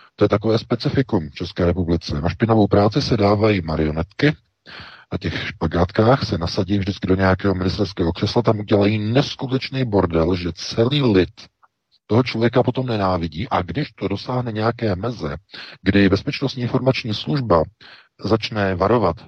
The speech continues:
"Pozor, pozor, tomu člověku, eh, hrozí napadení, napadení, napadení," tak oni ho stáhnou. Oni ho odvolají a dají tam novou figurku,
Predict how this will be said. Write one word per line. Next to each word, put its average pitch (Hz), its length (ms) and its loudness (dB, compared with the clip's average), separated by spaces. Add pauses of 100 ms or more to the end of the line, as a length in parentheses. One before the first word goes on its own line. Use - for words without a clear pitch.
"Pozor, 87 420 -4 (460)
pozor, 92 280 -2
tomu 98 220 -8
člověku, 98 480 0
eh, 80 840 -2
hrozí 98 280 4
napadení, 87 600 0 (680)
napadení, 95 600 -2 (400)
napadení," 90 640 -2 (420)
tak 92 140 -8
oni 127 180 -4
ho 131 120 -4
stáhnou. 92 420 -6 (760)
Oni 90 140 -6
ho 80 120 0
odvolají 123 500 6
a 95 40 -2
dají 92 200 0
tam 101 160 -2
novou 90 220 -2
figurku, 78 560 -8